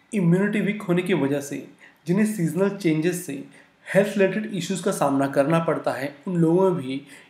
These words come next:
ये capsule काफ़ी फ़ायदेमंद देखा जाता है। दोस्तों, बहुत सारे लोग जो होते हैं, वो testosterone की कमी के कारण बहुत ही बूझे-बूझे से लगते हैं, जिनके face से glue गायब सा हो जाता है,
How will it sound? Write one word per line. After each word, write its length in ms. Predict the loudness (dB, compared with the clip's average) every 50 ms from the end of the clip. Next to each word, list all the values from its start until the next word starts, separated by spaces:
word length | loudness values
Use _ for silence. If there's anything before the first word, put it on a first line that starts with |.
| _ -4
ये 80 | -4
capsule 400 | -2 2 2 2 2 2 -2 -4
काफ़ी 340 | -2 -2 -2 -2 -2 -4 0
फ़ायदेमंद 440 | 4 6 6 6 4 2 0 0 0
देखा 220 | 0 -2 -2 -4
जाता 300 | -8 -8 -10 -12 -12 -12
है। 320 | -12 -12 -12 -14 -18 -20 _ _ _ -20 -20 -20 -20 -20 _ _ -2
दोस्तों, 420 | 0 2 2 2 2 0 -2 0 0
बहुत 240 | 2 0 0 2
सारे 140 | 0 0 0
लोग 220 | 2 2 2 2 2
जो 120 | 0 0
होते 200 | 0 0 0 0
हैं, 80 | -2 -4
वो 120 | -4 -4 -4
testosterone 600 | -4 -4 -2 -4 -6 -6 -4 -2 -4 -2 -2 -4
की 60 | -6
कमी 300 | -4 -2 -2 0 0 0
के 80 | 0 2
कारण 320 | 2 2 2 2 0 -4 -10 -14 -20 -20 -20 -12 -8 -4
बहुत 260 | -2 0 0 0 0
ही 60 | -2
बूझे-बूझे 580 | -2 -2 0 0 0 0 0 0 0 0 0 0
से 140 | -2 -2
लगते 300 | -4 -4 -6 -6 -8 -10
हैं, 240 | -8 -8 -8 -8 -8
जिनके 260 | -6 -6 -6 -4 -6
face 440 | -6 -6 -6 -2 0 0 0 0 0
से 100 | -2 -2
glue 220 | 0 2 0 2 2
गायब 300 | 4 4 4 4 2 2
सा 140 | 0 0
हो 180 | 0 0 -2 -6
जाता 280 | -6 -6 -8 -6 -8 -10
है, 220 | -10 -12 -14 -16